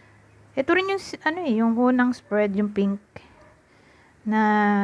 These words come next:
nag-goodbye na talaga siya sa iyo.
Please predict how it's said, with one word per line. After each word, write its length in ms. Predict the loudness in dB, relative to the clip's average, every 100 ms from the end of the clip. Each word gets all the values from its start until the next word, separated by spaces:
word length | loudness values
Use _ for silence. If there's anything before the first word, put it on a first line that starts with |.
| -2 -8 -20 -20 _ _ _ _ -6
nag-goodbye 1000 | -2 4 2 2 -6 -10 -2 4 4 4
na 160 | 0 -2
talaga 300 | -2 -2 -4
siya 140 | -8
sa 160 | -10 -8
iyo. 540 | -4 -2 0 0 -4